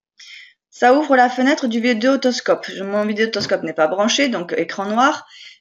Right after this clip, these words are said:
J'ai, euh, j'ai rappuyé pour le fermer. Vous pouvez pas enregistrer, mais vous pouvez vérifier votre conduit auditif, par exemple, d'accord ?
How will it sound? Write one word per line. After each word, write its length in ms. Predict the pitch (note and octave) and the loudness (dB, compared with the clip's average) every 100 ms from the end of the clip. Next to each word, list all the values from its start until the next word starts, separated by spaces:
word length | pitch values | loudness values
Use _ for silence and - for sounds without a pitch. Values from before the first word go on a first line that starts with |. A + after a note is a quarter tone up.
| _ | _
J'ai, 220 | F3+ G3 | -10 -4
euh, 760 | F#3+ F3+ F3 D#3+ D3+ C3+ G2 G1+ | 0 2 2 2 0 0 -4 -6
j'ai 140 | F3 | -6
rappuyé 380 | F3+ F#3 - F#3+ | -2 -4 -4 -8
pour 180 | F#3+ F3 | -6 -4
le 80 | E3 | -4
fermer. 480 | - F#3 G#3 C4+ C#4 - - - - - _ _ _ | -2 -2 2 0 0 -10 -18 -18 -20 -20 _ _ _
Vous 80 | B3 | -4
pouvez 180 | A#3+ C#4 | 2 4
pas 120 | E4 | 6
enregistrer, 600 | F4 D#4+ D#4 D#4+ - A#3 A3+ | 6 4 2 0 0 0 0
mais 80 | |
vous 120 | A3+ G#3+ | -2 0
pouvez 280 | A#3 B3 | 0 2
vérifier 440 | C4 A3 G#3 B3 C4 | 4 4 2 2 2
votre 280 | A3+ G#3+ G#3+ | 2 -2 -2
conduit 280 | G#3 G#3 | -2 0
auditif, 440 | G#3+ G3 G#3 C4+ - | -2 -4 -2 -4 0
par 160 | A3+ | 0
exemple, 400 | G#3+ G#3+ D3+ D3+ - | 2 0 -6 -10 -12
d'accord ? 540 | F#3 F3+ G3+ A#3+ - | -12 -2 -2 -2 -8